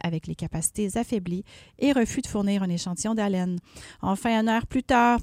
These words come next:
un Montréalais de vingt-six ans a été arrêté à Gracefield et pourrait également faire face à des accusations de conduite avec les capacités affaiblies et refus de fournir un échantillon d'haleine.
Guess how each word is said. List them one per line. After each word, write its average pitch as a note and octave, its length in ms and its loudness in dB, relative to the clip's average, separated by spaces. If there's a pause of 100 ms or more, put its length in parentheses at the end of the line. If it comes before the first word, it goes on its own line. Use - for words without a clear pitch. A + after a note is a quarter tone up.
un F3+ 120 0
Montréalais F#3 520 2
de F#3+ 80 2
vingt-six F#3+ 460 -2
ans A3 80 0
a G#3+ 80 0
été G3 140 -4
arrêté F3 360 -2
à A3 60 -4
Gracefield G#3+ 560 0 (360)
et F#3+ 60 0
pourrait F3+ 240 -2
également B3+ 360 4
faire C4 200 0
face B3+ 300 0
à - 60 -4
des E3+ 180 -2
accusations F3+ 500 0
de G3+ 60 -4
conduite A3 480 0 (340)
avec A#3 240 0
les G#3+ 80 -2
capacités F#3+ 540 -2
affaiblies F#3+ 480 -2
et A#3+ 100 2
refus A3+ 300 0
de - 40 -16
fournir F3 340 -4
un E3+ 80 -2
échantillon F3+ 400 -4
d'haleine. D3+ 520 -2